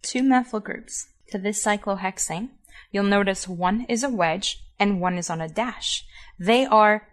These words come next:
on opposite sides. They are transferred away from each other. This molecule has the methyl groups trans to each other. That's because one is up and one is down. It doesn't have to be just methyls. What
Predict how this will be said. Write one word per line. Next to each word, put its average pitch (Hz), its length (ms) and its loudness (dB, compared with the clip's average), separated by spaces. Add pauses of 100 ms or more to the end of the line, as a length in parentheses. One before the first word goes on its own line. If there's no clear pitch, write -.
(100)
on 202 280 0
opposite 262 520 -2
sides. 190 320 2
They 208 140 -6
are 202 160 2
transferred 214 760 0
away 180 280 -2
from 180 240 -2
each 185 180 -8
other. 175 260 -2 (560)
This 233 260 0
molecule 226 560 2
has 208 300 -2
the 208 60 -6
methyl 190 320 -2
groups 180 400 -8 (140)
trans 220 520 -2
to 175 120 -8
each 165 200 -10
other. - 320 -8 (200)
That's 196 220 -4
because 202 320 -4
one 175 200 -4
is 170 180 -8
up - 300 -6
and 165 180 -6
one 156 140 -6
is 160 140 -8
down. 214 240 0 (540)
It 202 120 -4
doesn't 208 260 0
have 190 280 -6
to - 80 -14
be 190 160 -4
just 170 340 -8
methyls. 214 640 0 (420)
What 220 300 0